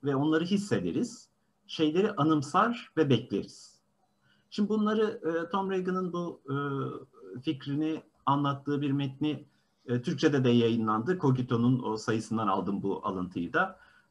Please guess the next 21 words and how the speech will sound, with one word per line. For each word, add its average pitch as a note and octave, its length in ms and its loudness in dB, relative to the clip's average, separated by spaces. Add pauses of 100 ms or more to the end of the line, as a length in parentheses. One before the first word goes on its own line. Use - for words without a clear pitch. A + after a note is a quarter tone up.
(120)
E, A#2+ 60 -2 (720)
şimdi G3 200 -4
dolayısıyla A#3+ 720 2
Tom F#3+ 220 0
Reagan G#3 320 2
diyor F#4 200 0
ki E3 120 -4
yani E3+ 500 0 (800)
insanlara F3+ 640 2
karşı D#3 300 2
sorumluluğumuzun D3 800 2
kaynağı C3+ 760 2 (340)
onların F3+ 640 2 (320)
bir D#3+ 120 0
yaşamı F3 460 2
deneyimliyor E3 600 4
olması, G#2 640 2 (680)
hatıraları C#3 680 6
olmaları, A#2 560 4
beklentileri C3 640 6
olmalı, A2 680 2